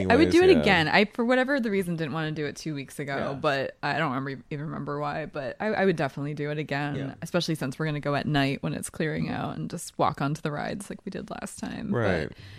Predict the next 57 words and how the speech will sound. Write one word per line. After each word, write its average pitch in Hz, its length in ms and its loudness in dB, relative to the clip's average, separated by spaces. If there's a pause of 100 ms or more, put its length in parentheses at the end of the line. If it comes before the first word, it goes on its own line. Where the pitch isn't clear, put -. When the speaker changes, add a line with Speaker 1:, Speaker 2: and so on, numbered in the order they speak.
Speaker 2:
Very 139 200 6
low 127 180 4
pressure. 101 560 0
We 107 80 -6
could 120 100 -12
take 131 180 -4
the 110 100 -2
train 92 420 -6
there, 95 320 0
Speaker 1:
It's 95 100 0
Speaker 2:
which 92 100 -2
is - 40 -4
pretty 202 140 10
Speaker 1:
amazing. 143 580 4
Speaker 2:
cool. 120 60 -2
Speaker 1:
It's 160 100 -6
Speaker 2:
Yeah. 160 60 -2
Speaker 1:
so 175 160 2
amazing. 151 440 -4
We 180 100 0
walked 165 260 0
onto 160 220 -2
Jurassic 143 600 -8
World 196 640 0
and 160 340 -4
the 165 60 -6
Mummy 143 320 -6
ride. 139 320 -6
Speaker 2:
Mm-hmm. 120 220 -6
Speaker 1:
Like, 98 120 -8 (160)
we 156 120 -8
got 139 200 -6
probably 139 220 -6
the 123 80 -8
penultimate 135 640 -8
rides - 400 -10
each - 300 -12
or - 100 -14
something 139 300 -4
Speaker 2:
Right. 131 80 -2
Speaker 1:
like - 160 -6
that. - 280 -8
It - 60 -6
was - 220 -10
awesome. - 440 -10
Speaker 2:
Well, 123 140 0
it's 127 140 -2
just, 135 220 -4
like, 117 180 -2
amazing 104 440 -2
that 92 160 0
it's, - 320 -6
uh, 87 440 -2 (340)
yeah, 104 380 -2
it's 76 200 -10
so 117 180 -4
close. 104 540 -2